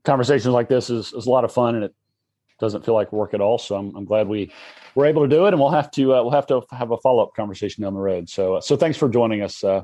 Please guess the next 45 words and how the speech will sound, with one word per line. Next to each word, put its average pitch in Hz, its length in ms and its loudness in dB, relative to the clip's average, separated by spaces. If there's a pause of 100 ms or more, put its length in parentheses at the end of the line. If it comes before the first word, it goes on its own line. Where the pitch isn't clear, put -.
(120)
today, 101 240 -2
Amy. 98 400 -8
And, 101 260 -4
um, 101 300 -2 (880)
thanks 175 160 2
everyone 170 300 4
out, 170 320 2
uh, 139 140 6
out 156 180 2
there 160 160 2
for 151 160 -2
listening. 101 440 -4
Um, 101 220 -4
again, 127 340 2
this 117 200 0
is 107 180 0
Russ 113 240 0
Thornton. 127 440 -2 (100)
This 110 260 -6
has 113 240 0
been 110 320 0
Women's 113 340 0
Retirement 107 380 -4
Radio, 117 320 2 (240)
and, 95 260 -4
uh, 98 140 2
we 104 120 2
look 107 180 -2
forward 110 320 2
to 110 260 0
catching 110 400 -2
up 107 160 -2
with 107 80 0
you 117 320 0 (340)
on 104 140 -2
our 107 140 0
next 104 400 -2
episode. - 500 -10 (960)
It's 160 180 -4
Russ 190 220 0
again, 143 420 -4 (120)
and 147 200 0
before 147 280 2
you 135 80 2
go, 143 160 4